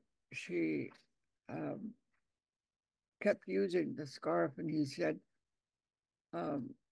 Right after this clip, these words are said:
that he, he knew that there was two reason-, two reasons why, uh, a, a face would get paralyzed.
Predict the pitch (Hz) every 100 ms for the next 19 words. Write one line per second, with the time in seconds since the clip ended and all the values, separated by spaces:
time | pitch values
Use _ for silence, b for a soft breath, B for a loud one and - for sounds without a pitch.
0 | _ _ _ _ _ _ _ - - _
1 | _ - 185 156 - 165 202 208 175 -
2 | - 160 202 208 196 214 214 202 175 160
3 | - 165 151 151 - _ _ _ _ _
4 | - - 233 233 226 214 208 - 180 208
5 | 214 208 175 202 294 - - _ _ _
6 | _ _ _ _ _ _ _ _ _ _
7 | _ _ _ - 208 233 190 190 208 208
8 | 175 170 180 - 156 156 165 175 175 156
9 | 165 160 147 165 _ _ _ _ _ _
10 | _ _ _ - 135 127 _ - 156 -
11 | 196 190 131 156 - 160 131 - - 185
12 | 170 131 147 139 -